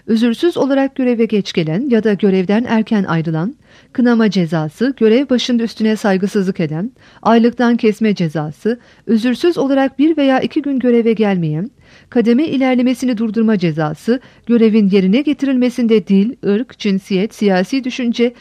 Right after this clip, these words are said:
felsefi inanç, din ve mezhep ayrımı yapan, devlet memurluğundan çıkarma cezası, boykot,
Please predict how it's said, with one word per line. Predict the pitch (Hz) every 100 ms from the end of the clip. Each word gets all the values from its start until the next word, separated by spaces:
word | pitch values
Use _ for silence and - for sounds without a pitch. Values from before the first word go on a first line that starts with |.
| - _
felsefi | 226 214 220 202 202
inanç, | 156 165 175 - _ _
din | 226 247
ve | 220 180
mezhep | 185 - 320
ayrımı | 254 233 220 208
yapan, | 156 - 160 190 _ - _
devlet | 226 220 302 -
memurluğundan | 294 277 277 277 262 269
çıkarma | 247 - 254 240 240
cezası, | 226 208 214 208 - 294 -
boykot, | 208 170 - 170 -